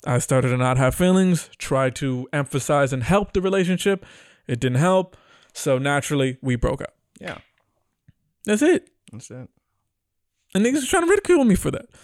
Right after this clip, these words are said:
Speaker 1: And they're like, "You painted a bad picture." And I'm like, "Well, dude, I don't, like, one good benefit is she taught me how to be vegetarian and she helped me with it."
Speaker 2: Yeah.
Speaker 1: I guess that's another benefit. But when you talk about a certain relationship and I'm saying, "Hey, man,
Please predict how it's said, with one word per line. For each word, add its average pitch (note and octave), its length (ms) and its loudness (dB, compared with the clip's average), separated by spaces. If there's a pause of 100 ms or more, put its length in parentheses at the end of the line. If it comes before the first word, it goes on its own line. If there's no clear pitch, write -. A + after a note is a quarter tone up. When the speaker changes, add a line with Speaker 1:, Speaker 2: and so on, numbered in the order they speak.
(300)
Speaker 1:
And F3 80 4
they're G#3 140 4
like, E3+ 160 2
"You G3+ 100 2
painted G3+ 280 4
a F#3 40 0
bad F#3+ 300 0
picture." A3 260 0
And F#3 80 0
I'm F#3 100 0
like, F3+ 200 0
"Well, F#3 240 2
dude, F3+ 500 -2
I E3+ 140 0
don't, F3 400 -6
like, D#3 240 0 (440)
one G3 280 2
good F#3+ 180 2
benefit G3+ 340 0
is F3 200 2
she - 160 -4
taught F3+ 220 0
me F3+ 100 0
how F3+ 100 2
to F3+ 80 0
be F#3 200 2
vegetarian F3+ 600 0
and C3+ 100 -4
she E3+ 120 -2
helped F3+ 180 2
me F#3 80 -4
with D#3+ 220 -4
it." B2+ 180 -6 (300)
Speaker 2:
Yeah. G2+ 380 -12 (120)
Speaker 1:
I D#3+ 120 -2
guess E3 180 2
that's F3+ 160 -2
another E3+ 220 0
benefit. D#3+ 420 -2
But D#3 260 0 (920)
when E3+ 220 0
you F3 100 0
talk F#3+ 240 -2
about F3 220 2
a E3+ 40 0
certain F3+ 220 0
relationship E3+ 480 0
and D#3 80 2
I'm D#3 160 0
saying, D#3+ 300 0
"Hey, F3 280 2
man, D3 520 0